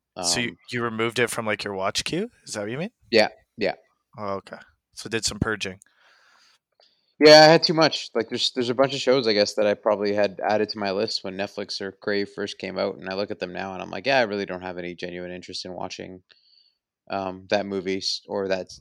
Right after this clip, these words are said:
Speaker 2: that series now that there's better stuff on the platform." So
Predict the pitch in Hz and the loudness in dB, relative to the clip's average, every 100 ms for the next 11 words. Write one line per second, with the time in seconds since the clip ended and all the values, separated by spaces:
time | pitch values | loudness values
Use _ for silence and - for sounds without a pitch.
0 | - 98 - 101 90 92 95 95 92 92 | -4 -2 -2 -4 -4 -6 -6 -6 -4 -6
1 | 92 - 95 92 98 - 92 90 95 90 | -6 -4 -4 -4 -8 -8 -12 -12 -10 -10
2 | - - 95 - - | -12 -20 -14 -12 -12